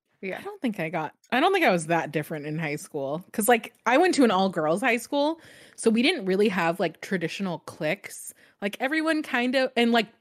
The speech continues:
Speaker 2: also it was really small. Like, I graduated of one of a hundred and twelve girls. So, like,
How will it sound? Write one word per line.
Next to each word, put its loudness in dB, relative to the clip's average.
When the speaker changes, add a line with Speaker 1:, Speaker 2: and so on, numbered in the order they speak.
Speaker 2:
also 2
it 0
was -2
really 0
small. -6
Like, -6
I -4
graduated -4
of -8
one -6
of -4
a -10
hundred -8
and -12
twelve -8
girls. -12
So, -6
like, -8